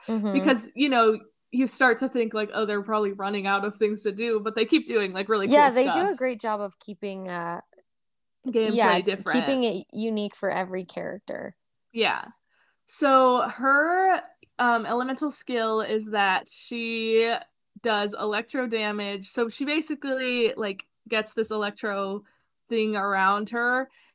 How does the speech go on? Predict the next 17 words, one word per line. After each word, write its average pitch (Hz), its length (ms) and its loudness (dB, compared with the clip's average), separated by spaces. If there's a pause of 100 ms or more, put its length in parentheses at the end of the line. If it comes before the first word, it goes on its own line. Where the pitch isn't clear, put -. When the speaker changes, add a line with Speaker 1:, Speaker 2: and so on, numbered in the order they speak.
(200)
Speaker 2:
and 202 440 -2
it 220 240 6
lets 226 300 2
you 226 100 -2
deal 214 400 0
electro 208 480 -2
damage 196 800 -2
to 202 320 0
all 220 220 2
the 254 80 0
nearby 262 300 2
opponents, 208 640 -6
and 196 400 -6
each 226 280 -4
time 269 300 -2
you 240 160 0
hit, 202 600 -4